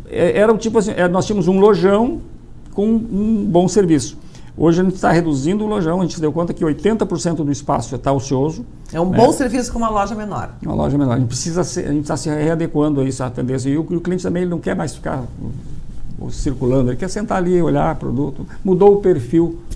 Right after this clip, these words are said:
Speaker 1: do, do, do consumidor. O, o, o consumidor tá mais exigente, ele quer mais, mais conforto e quer ter essa disponibilidade do produto ali pertinho dele, o catálogo,
Speaker 2: Claro.
Speaker 1: ele pode levar pra casa, enfim.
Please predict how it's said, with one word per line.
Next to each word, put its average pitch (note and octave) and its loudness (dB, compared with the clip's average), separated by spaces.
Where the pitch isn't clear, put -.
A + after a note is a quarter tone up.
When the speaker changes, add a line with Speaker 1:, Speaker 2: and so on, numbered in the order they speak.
Speaker 1:
do, C#3 0
do, C3 -4
do B2 -4
consumidor. B2 -2
O, - -8
o, B2 -8
o B2 -10
consumidor C3 -2
tá C3+ -4
mais C3+ -2
exigente, C#3 -2
ele D3 -4
quer D3+ 0
mais, D#3 2
mais E3+ 0
conforto E3 -2
e - -4
quer E3+ -2
ter E3+ 0
essa E3 -2
disponibilidade C#3 0
do C#3 -2
produto C3+ -4
ali C3+ 0
pertinho C3 -4
dele, C3+ 0
o B2+ -6
catálogo, C3+ -2
Speaker 2:
Claro. D3+ -2
Speaker 1:
ele - -2
pode C3+ 2
levar B2 0
pra A#2 -2
casa, B2+ -2
enfim. B2+ -6